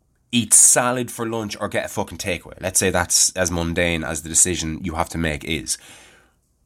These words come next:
When making a decision with your business, you're often, especially if your business is at a crossroads, that, then it's of particular importance.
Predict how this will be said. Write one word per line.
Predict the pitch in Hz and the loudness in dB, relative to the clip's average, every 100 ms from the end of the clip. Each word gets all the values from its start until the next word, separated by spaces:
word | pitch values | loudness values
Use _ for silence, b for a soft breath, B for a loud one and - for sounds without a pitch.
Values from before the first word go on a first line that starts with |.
| _ _ _ - | _ _ _ 2
When | 113 110 | 4 4
making | 131 139 120 | 2 2 0
a | |
decision | 104 98 117 101 90 | 2 2 0 0 -4
with | 90 | -6
your | 85 | -6
business, | 95 90 80 73 - | -4 -4 -4 -6 -4
you're | 90 87 - | -2 -4 0
often, | 107 113 110 104 98 92 - _ _ _ _ - | 2 2 2 -4 -2 -4 -8 _ _ _ _ -2
especially | - 127 - | 2 2 2
if | 101 | 0
your | 90 | -2
business | 87 92 85 76 | -2 -2 -2 -4
is | 78 | -4
at | 71 | -4
a | |
crossroads, | - 104 98 90 58 - | 0 4 4 2 -4 -8
that, | 85 - | -8 -8
then | 95 90 | -6 -6
it's | - _ - _ _ B B - | -10 _ -20 _ _ B B -6
of | - | -6
particular | - - 113 90 80 | -4 0 0 0 -4
importance. | 71 80 - - | -4 -4 -4 -6